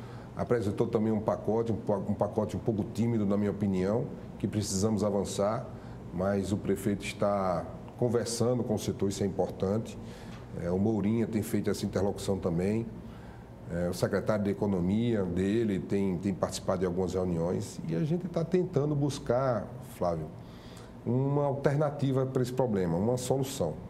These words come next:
Nós não temos uma resposta pronta. Hum, como eu costumo dizer, e o governador também faz uso dessa fala, nesta luta não sairemos vencedores. Não,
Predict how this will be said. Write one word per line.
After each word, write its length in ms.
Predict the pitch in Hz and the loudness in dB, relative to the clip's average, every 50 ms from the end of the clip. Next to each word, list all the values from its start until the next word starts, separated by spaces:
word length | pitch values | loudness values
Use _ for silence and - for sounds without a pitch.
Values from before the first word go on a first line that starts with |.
| - - - - - - - - - - - - - - | -14 -16 -16 -16 -16 -16 -16 -16 -16 -16 -16 -16 -12 -6
Nós 260 | - 95 101 110 110 107 | -2 0 2 2 2 2
não 160 | 127 135 131 | 2 2 2
temos 680 | 131 131 127 127 127 120 - - - - - - - - - - | 2 2 2 2 2 0 0 -2 -4 -6 -6 -8 -10 -12 -12 -6
uma 440 | - 104 101 101 101 98 95 90 85 87 85 85 | -2 0 2 2 2 2 2 0 0 -2 -4 -2
resposta 520 | 87 104 - - - 110 104 95 - - | -2 -4 -4 0 0 0 0 2 0 -2
pronta. 560 | - - 101 101 107 117 120 120 120 120 123 - - - - - 98 | -2 0 0 2 2 0 0 0 -2 -4 -4 -6 -8 -12 -10 -4 -2
Hum, 280 | 101 107 113 117 120 120 - - | 0 2 2 2 0 -2 -4 -2
como 180 | - 110 117 117 | 0 0 2 2
eu 320 | 110 104 95 87 82 82 - - | 2 2 2 0 0 -2 -4 -8
costumo 320 | 90 - - 107 101 98 | -8 -2 0 0 0 2
dizer, 440 | 95 95 85 80 95 101 101 95 - - - - - - - - - - - - | 2 0 2 2 2 2 2 0 -2 -6 -10 -12 -14 -14 -16 -16 -16 -16 -10 -4
e 60 | - | -4
o 60 | 90 | -2
governador 640 | 92 95 90 98 95 98 92 92 92 95 92 90 90 | 0 2 2 2 2 2 2 2 2 2 2 2 0
também 320 | 80 - 92 92 95 92 90 | 0 0 2 2 2 0 2
faz 340 | - 101 95 85 78 73 | 0 0 0 0 -2 -2
uso 220 | 78 90 95 87 87 | 0 0 0 0 0
dessa 260 | 85 90 - 90 82 | 0 0 -2 -2 -4
fala, 400 | - - 92 98 107 107 - - - - - - - - - - | -2 0 0 0 2 0 -2 -4 -6 -12 -14 -16 -16 -16 -10 -4
nesta 640 | 95 95 104 107 113 127 139 143 127 - - - 117 | 0 2 2 2 2 2 2 0 -2 -2 0 0 0
luta 480 | 107 104 104 110 117 127 127 127 - 131 | 2 2 2 2 2 0 0 0 0 2
não 200 | 127 123 127 131 | 2 2 2 0
sairemos 680 | 127 - - 104 113 110 101 104 113 123 123 110 98 | 0 2 0 2 2 2 2 2 2 2 2 2 2
vencedores. 720 | 113 123 - - 139 127 101 92 85 - 127 - - - - - - 104 | 0 0 2 0 0 2 2 0 0 0 -4 -6 -8 -12 -12 -12 -6 -2
Não, 260 | 98 107 127 151 | 0 2 2 2